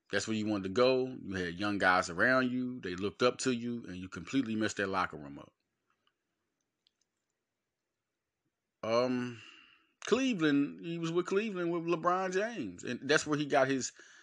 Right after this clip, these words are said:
I mean, he was already recognized as one of the most talented guards in the league, but he didn't get his superstar status until LeBron came. When he, he was, he was being a, a, a, a, a, what can I say, a game changer or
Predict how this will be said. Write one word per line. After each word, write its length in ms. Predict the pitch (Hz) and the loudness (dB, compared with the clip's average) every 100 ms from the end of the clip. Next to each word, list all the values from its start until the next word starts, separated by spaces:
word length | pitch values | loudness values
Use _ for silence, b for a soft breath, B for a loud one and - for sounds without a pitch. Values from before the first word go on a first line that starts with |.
| B B B B _ - | B B B B _ -6
I 40 | |
mean, 180 | 127 135 - | -2 -2 -2
he 140 | 160 | -2
was 120 | 175 | 4
already 280 | 160 151 139 | 6 8 6
recognized 640 | 127 135 120 113 107 98 98 | 4 4 4 2 2 0 -4
as 60 | |
one 160 | 98 107 | -4 -4
of 40 | |
the 80 | 104 | -2
most 180 | 98 - | -4 0
talented 320 | 113 107 95 | 0 2 -2
guards 300 | 101 98 90 | -2 -2 -4
in 60 | 90 | -8
the 60 | |
league, 300 | 143 143 90 _ _ _ _ _ _ _ | -6 -6 -10 _ _ _ _ _ _ _
but 100 | 139 | 0
he 80 | 196 | 2
didn't 160 | 185 | 4
get 100 | 147 | 4
his 160 | 127 - | 4 2
superstar 400 | 110 175 131 110 | -2 0 2 2
status 280 | - 110 92 | 2 -2 -2
until 200 | 95 95 | -6 -6
LeBron 540 | 92 85 135 202 131 | -6 -2 -2 0 -2
came. 300 | - 73 64 - _ _ _ _ - | -4 -8 -12 -20 _ _ _ _ -4
When 120 | 110 | 0
he, 200 | 139 139 | 2 2
he 80 | 139 | 0
was, 160 | 127 110 | -2 -2
he 160 | 135 | -2
was 200 | 120 101 - _ _ 98 | -2 -4 -8 _ _ -4
being 280 | 127 135 113 | 2 2 2
a, 20 | |
a, 400 | 95 101 92 101 - | -2 -2 -4 -6 -6
a, 100 | 95 - | -8 -6
a, 340 | 101 101 101 98 | -6 -6 -8 -8
a, 160 | 104 101 | -8 -6
what 220 | 117 117 | -4 -6
can 140 | - 120 | -4 -6
I 40 | |
say, 140 | - | -4
a 80 | 98 | -4
game 360 | 87 110 131 131 | 0 2 2 2
changer 440 | 127 110 95 90 | 0 0 -2 -6
or 400 | 87 92 92 87 | -8 -8 -8 -10